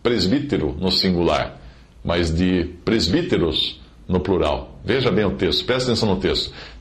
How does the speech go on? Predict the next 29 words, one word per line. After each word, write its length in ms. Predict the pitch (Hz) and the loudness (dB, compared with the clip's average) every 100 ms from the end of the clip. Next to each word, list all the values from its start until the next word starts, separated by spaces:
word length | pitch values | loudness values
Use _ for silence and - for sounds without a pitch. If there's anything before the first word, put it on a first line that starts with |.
| - | -2
Tito 420 | 113 120 113 113 - | 0 2 0 -2 0
um 180 | 135 | 0
cinco, 440 | 135 - 117 92 - | 0 0 0 0 0
"Por 140 | 101 | 0
esta 280 | 101 101 98 | 0 0 -2
causa 400 | - 139 160 139 | 0 0 0 0
te 100 | 131 | 0
deixei 440 | 117 107 98 113 | 0 2 2 2
em 60 | 95 | 2
Creta, 580 | - 107 139 - 160 156 - - - | 2 0 0 0 -2 -2 -10 -16 -4
para 180 | 110 120 | -2 0
que 140 | 120 | -2
pusesses 680 | 123 113 90 104 104 - 95 | 0 0 2 2 2 0 0
em 120 | 104 | 2
boa 220 | 92 95 92 | 4 4 4
ordem 460 | 82 95 92 90 | 2 2 2 2
as 180 | 85 - | 0 0
coisas 400 | 107 131 135 120 | 2 2 2 0
que 100 | - | 0
ainda 240 | 101 101 | 0 2
restam, 560 | 78 90 113 127 160 156 - - - - | 0 0 0 0 -2 -2 -4 -16 -14 -2
e 100 | 117 | 0
de 180 | 107 127 | 2 2
cidade 640 | - 120 87 117 165 143 | 2 2 2 0 0 0
em 80 | 135 | 0
cidade 500 | - 95 113 160 110 | 0 0 0 0 0
estabelecesses 1080 | 104 110 107 117 127 180 180 190 165 - - - - - | 0 0 2 2 2 2 2 0 0 -2 -10 -20 -20 -4
presbíteros", 1600 | 170 208 151 98 185 95 135 104 95 - - - - - - - - | 0 2 2 2 2 2 2 2 2 2 0 0 2 2 0 -4 -2
plural, 400 | 95 78 - | 2 2 -2